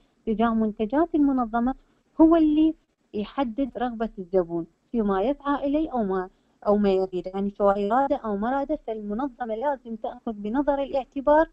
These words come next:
بالنسبة إلها، آه، آه، القرار إشراك ال-، ال-، إشراك الزبائن بالقرار بالنسبة لهم فيما يريدون من منتجات. أنا إما أصنع لهم، إذن أول وتالي راح أمول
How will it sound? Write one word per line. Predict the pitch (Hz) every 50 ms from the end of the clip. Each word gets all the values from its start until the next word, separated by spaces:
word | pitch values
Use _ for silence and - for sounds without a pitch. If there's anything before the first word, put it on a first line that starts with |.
| _ _ _ _ _ - -
بالنسبة | 214 233 285 277 - 226 240
إلها، | 226 254 294 269 302 339 359 - _ _ _ _ _ _ _ _ _ _ -
آه، | 202 202 202 202 202 196 202 190 - - -
آه، | 196 196 190 185 190 180 - - 202 - _ - 208
القرار | 196 - - - 196 202 240 262 247 202 196 _ _ _ _ _ _ _ _ - 196
إشراك | 190 - - 214 220 254 285 285 285 _ _ _ _ _ _ - 208
ال-، | 202 214 214 208
ال-، | 190 208 202 196 196 190 190 190 185 185 185 185 - -
إشراك | 202 - 220 254 294 294 -
الزبائن | 277 262 247 214 202 208 196 202 196 196 190 214 277 277 - _ _ _ _ _ _ - - 190 - _ _ _
بالقرار | 185 185 190 262 302 - - 262 269 233 220 202 202 208 233
بالنسبة | 233 208 208 196 220 240 - - 226 208
لهم | - 247 240 269 262
فيما | 247 - - 208 208 214 214 233 226 _ _ _ _ _ -
يريدون | 185 208 202 202 196 208 202 - 285 330 330 330
من | 294 247
منتجات. | 233 214 202 - - 175 - 180 175 180 - -
أنا | 226 233 240 240 269 285
إما | 302 302 302 262 269
أصنع | 294 - - 302 302 294 - 311 339
لهم، | 294 269 240 202 - _ -
إذن | 208 190 214 226 240 233 - _ _ _ _ - -
أول | 233 247 240 226 220
وتالي | 214 214 220 214 220 233 247
راح | 240 226 - - -
أمول | 208 190 190 214 226 262 277 269